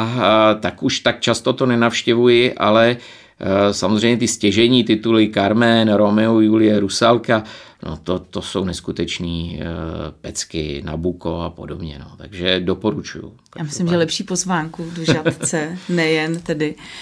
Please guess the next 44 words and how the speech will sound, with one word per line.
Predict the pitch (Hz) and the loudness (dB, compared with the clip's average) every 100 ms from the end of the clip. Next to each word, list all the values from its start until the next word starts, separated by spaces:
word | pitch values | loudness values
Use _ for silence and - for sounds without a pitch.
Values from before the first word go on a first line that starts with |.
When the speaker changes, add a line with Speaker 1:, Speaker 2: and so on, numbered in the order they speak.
| - | -8
Speaker 2:
na | 165 | -4
tahle | 160 156 151 | -2 -2 -4
představení, | - 160 - 143 143 147 | -4 -6 -4 -4 -2 -2
jsme | - | -4
si | 147 143 | -4 -4
nemohli | 139 147 143 | -4 -4 -6
přát. | - 143 147 | -4 -2 2
Já | |
vám | 180 202 | 2 2
moc | 175 | 2
krát | 202 180 | 2 4
děkuju | 170 160 180 | 4 2 0
za | 160 | 0
to, | 160 | 0
že | 160 | -4
jste | - 151 | -4 -4
dorazil, | 143 143 143 147 151 | -2 -2 -2 -2 -4
že | 151 | -6
jste | 143 156 | -6 -2
vážil | 143 151 156 | 0 0 -4
č-, | - - | -8 -10
Speaker 1:
Mhm. | 110 | -6
Speaker 2:
cestu. | 151 - 156 | -4 -2 -2
Díky | 151 151 196 | -4 0 2
za | 170 | 4
to, | 165 165 175 - - - | 2 2 0 -4 -12 -4
co | 208 | 2
děláte, | 180 165 160 170 190 | 4 6 4 2 2
se | - | 2
trvejte, | - 202 175 180 190 | 4 4 6 6 4
přeji | 185 196 | 6 6
hodně | 185 170 185 226 | 6 6 6 6
síly. | - 196 180 170 156 - - 117 101 | 4 6 6 6 4 -2 -6 -2 0
Speaker 1:
No, | 113 120 | 0 -2
to | 117 | -2
budem | 107 110 | 0 0
potřebovat, | 107 - 113 98 82 78 | 0 -2 -2 -2 -2 -4
Speaker 2:
A | - | -2
Speaker 1:
určitě. | 185 185 | 0 0
Speaker 2:
přeju | - 175 | 0 0
taky | 170 160 175 | 2 2 0
samozřejmě | 170 160 160 156 156 | -4 -4 -2 -2 -2
hodně | 143 143 | -4 -4
štěstí. | 143 - 135 - 139 | -4 -8 -10 -10 -10